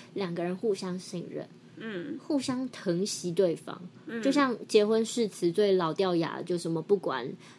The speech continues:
Speaker 1: 富贵贫穷、生老病死，都能够陪伴着对方嘛。
Speaker 2: 嗯。
Speaker 1: 但这件事情确实是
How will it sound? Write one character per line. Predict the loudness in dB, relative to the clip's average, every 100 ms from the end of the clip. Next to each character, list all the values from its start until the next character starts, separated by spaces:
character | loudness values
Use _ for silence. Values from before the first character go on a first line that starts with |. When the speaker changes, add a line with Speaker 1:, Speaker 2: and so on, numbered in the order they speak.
| -20
Speaker 1:
富 | -2 4 4
贵 | 6 4 4
贫 | 2 0 0
穷、 | 0 -4 -2
生 | 0 2 4
老 | 2 -2 -10 -16 -20 -6 6
病 | 8 8
死， | 2 -4 -8 -12 -18 -20 -20 -12 0
都 | 2
能 | 2 0 0
够 | 0 0 -2 -6 -18 -20 -10
陪 | -2 -2
伴 | -2 -4
着 | -6 -4
对 | -2 -2
方 | -6 -12 -14
嘛。 | -20 -20 -16
Speaker 2:
嗯。 | -10 -8 -8 -10 -12 -20 -6
Speaker 1:
但 | 0 2 2 -2 -10 -20 -20 -20 -20 -20 -20 -12 2
这 | 4
件 | 6 4
事 | 4 0
情 | 0 -2
确 | 0 4 6
实 | 6 4 4
是 | 2 2 4 4